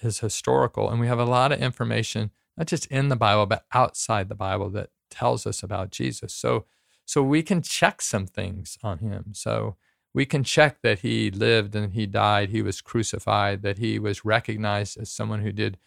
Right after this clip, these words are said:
miraculous works, which again, that's noted outside of the Bible as well as inside the Bible, or that he was a wise and influential teacher, as I, I, as I mentioned. It's even mentioned outside of the biblical text by non-Christian writers that he was able to predict the future.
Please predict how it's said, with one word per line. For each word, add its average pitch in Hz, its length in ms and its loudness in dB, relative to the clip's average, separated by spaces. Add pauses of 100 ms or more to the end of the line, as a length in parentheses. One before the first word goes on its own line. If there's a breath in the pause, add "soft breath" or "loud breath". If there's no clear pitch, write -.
(160)
miraculous 101 800 -2
works, - 680 -2 (320)
which 117 200 -2
again, 110 500 0
that's - 380 0
noted 113 380 0
outside 113 600 0
of 104 120 -6
the 101 60 -6
Bible 98 460 -2
as 101 160 -10
well 98 200 -2
as 90 160 -12
inside 110 460 -4
the - 60 -20
Bible, 110 380 -12 (340)
or 104 120 -4
that 107 160 0
he 110 40 2
was 107 160 -2
a 104 80 -2
wise 101 360 4
and 107 80 0
influential 101 720 -2 (440)
teacher, 95 520 -2
as 98 140 -4
I, 101 220 -2
I, 110 160 -2 (100)
as 104 120 -6
I 95 60 -2
mentioned. 101 540 -4
It's 120 200 -2
even 151 200 2
mentioned 127 380 0
outside 117 520 2
of 110 80 -2
the 107 60 -2
biblical 104 360 0
text - 280 -6
by 107 120 0
non-Christian 107 720 0
writers 101 320 0
that 101 100 -8
he 113 80 -2
was 104 140 -2
able 104 240 -2
to 110 100 -8
predict 107 440 -8
the 101 60 -6
future. - 580 -8